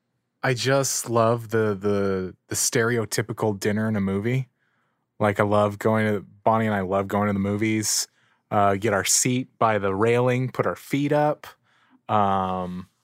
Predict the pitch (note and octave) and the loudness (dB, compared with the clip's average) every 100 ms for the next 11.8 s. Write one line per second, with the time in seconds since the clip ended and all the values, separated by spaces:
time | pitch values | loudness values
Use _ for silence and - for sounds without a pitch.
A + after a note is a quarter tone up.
0 | _ _ - A#2+ A#2+ A#2+ B2+ C3+ C3 - | _ _ -8 -2 0 2 2 2 0 -2
1 | C3+ - A#2 - A#2 B2 C3+ A2+ A#2+ A2 | -2 0 0 0 -2 0 0 0 -2 -2
2 | - A#2 B2+ A2+ A2+ A#2+ A2 G2+ G#2 G2+ | 0 0 0 0 0 0 -2 -2 0 0
3 | G2+ F#2+ G2 F#2+ F#2+ G2+ G2 G#2 F#2+ - | 0 0 -2 -2 -2 -2 -2 -2 -2 0
4 | G#2 F#2+ F#2+ G#2 G2+ - G2+ F#2+ - G2 | 0 2 2 2 2 2 2 0 0 0
5 | G2 A2 - A2+ A#2 - - - - _ | 0 0 0 0 -2 -8 -20 -20 -20 _
6 | - G#2 G2+ G2 G2 G2 F#2 F#2 F2 F2+ | 2 4 4 4 4 2 2 0 -2 -6
7 | - - G#2 G2+ A2 A#2 D3 E3+ E3 C3 | -10 -6 -2 0 0 -2 0 2 0 -2
8 | G#2 G2+ G2+ G2 G2 A2+ - - _ _ | -2 0 0 -2 -6 -8 -8 -10 _ _
9 | _ _ _ - G3 D3+ E2+ _ _ - | _ _ _ -2 0 0 -4 _ _ -10
10 | - B2 G#2 C#3+ F#3 - _ _ _ _ | 0 2 4 2 2 -4 _ _ _ _
11 | - - C3+ D3+ D#3 D3 G#3 | -4 2 4 4 2 2 0